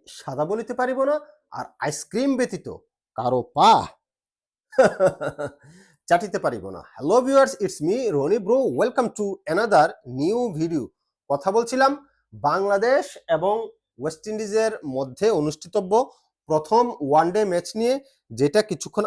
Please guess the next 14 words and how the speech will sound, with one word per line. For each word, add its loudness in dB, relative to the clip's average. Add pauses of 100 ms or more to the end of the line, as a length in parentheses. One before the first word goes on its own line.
আগে 2
শেষ -4
হলো, -2
এবং -4
বাংলাদেশ 2
এই -2
ম্যাচ -2 (120)
জয়লাভ 2 (120)
করেছে -6 (120)
চুয়াত্তর 2
রানে। 2 (500)
অসাধারণ 6
খেলা 8
হয়েছে, 6